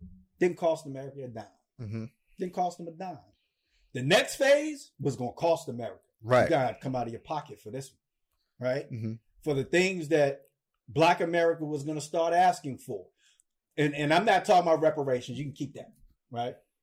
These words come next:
Speaker 1: We're talking about, let's end, let's end the segregation. Let's fix the projects that you've pushed all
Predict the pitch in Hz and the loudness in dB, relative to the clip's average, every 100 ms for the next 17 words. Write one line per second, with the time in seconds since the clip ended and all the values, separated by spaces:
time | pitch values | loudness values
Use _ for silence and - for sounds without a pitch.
0 | - 160 202 165 139 139 127 127 117 - | -2 0 2 2 0 -4 -2 -4 -4 -12
1 | _ - 165 175 - 196 170 151 135 - | _ -6 -6 -2 -2 0 -2 -4 -8 -16
2 | _ _ - 165 - 208 170 - 180 143 | _ _ -8 -4 0 0 -2 -4 -4 -4
3 | 127 135 131 - _ _ _ _ _ - | -6 -6 -6 -12 _ _ _ _ _ -4
4 | 143 185 - - 220 208 - 160 - - | -2 -2 -4 2 2 2 -2 -6 -2 4
5 | 233 - 143 139 - - 147 160 170 - | 4 4 -2 -6 -6 -4 -2 -2 -6 -2
6 | - 214 - 170 160 156 147 143 | 0 0 0 4 6 6 4 -2